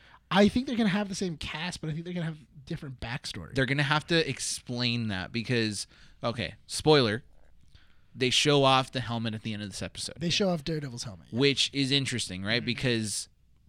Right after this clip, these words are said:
Speaker 2: it, it, you don't really get that feel watching the Daredevil show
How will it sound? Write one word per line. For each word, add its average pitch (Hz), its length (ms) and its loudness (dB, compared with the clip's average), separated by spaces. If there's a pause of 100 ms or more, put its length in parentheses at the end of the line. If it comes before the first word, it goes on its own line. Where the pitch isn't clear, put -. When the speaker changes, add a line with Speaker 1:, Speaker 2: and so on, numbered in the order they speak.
(140)
Speaker 2:
it, 156 60 -12 (100)
it, 160 260 2 (120)
you 156 140 2
don't 185 400 2
really 151 280 0
get 127 280 -2
that 131 180 4
feel 135 320 -2
watching 113 460 -2
the 135 80 -2
Daredevil 131 460 2
show 139 340 0